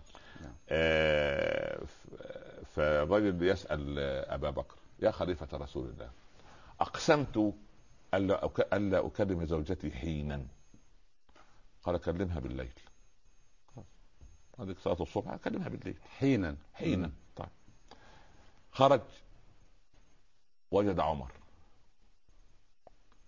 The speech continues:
Speaker 2: قال: "يا ابن الخطاب، أقسمت ألا أكلم زوجتي حينا". قال: "لا تكلمها إلى قابل، السنة الجاية". الراجل حصل له إيه ده؟
Speaker 1: طبعا.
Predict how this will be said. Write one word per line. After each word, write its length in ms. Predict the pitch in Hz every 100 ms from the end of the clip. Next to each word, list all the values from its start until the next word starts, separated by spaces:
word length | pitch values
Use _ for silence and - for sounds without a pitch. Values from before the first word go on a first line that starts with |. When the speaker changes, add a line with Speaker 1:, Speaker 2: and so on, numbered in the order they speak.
| - -
Speaker 2:
قال: 280 | 104 110 113
"يا 100 | 98
ابن 160 | 85 82
الخطاب، 540 | - 69 - 87 78 - - - - - -
أقسمت 440 | - - 127 117
ألا 380 | - 92 92 69
أكلم 380 | - 117 101 90
زوجتي 460 | 85 82 101 90
حينا". 380 | - 95 80 69 65 - - - - - - - - -
قال: 180 | 117
"لا 200 | 131 139
تكلمها 600 | 131 117 117 120 123 101
إلى 240 | 92 85 85
قابل، 440 | - 92 85 67 - - - - - -
السنة 260 | - 92
الجاية". 340 | 82 73 65 - - - - - - - - - - - - - - - - - - - - - - - - - - - - -
الراجل 240 | 67 78 76
حصل 320 | 82 - 71 62
له 400 | 65 62 60 58 - - - - - - -
إيه 60 | 92
ده؟ 120 | - - -
Speaker 1:
طبعا. 220 | 80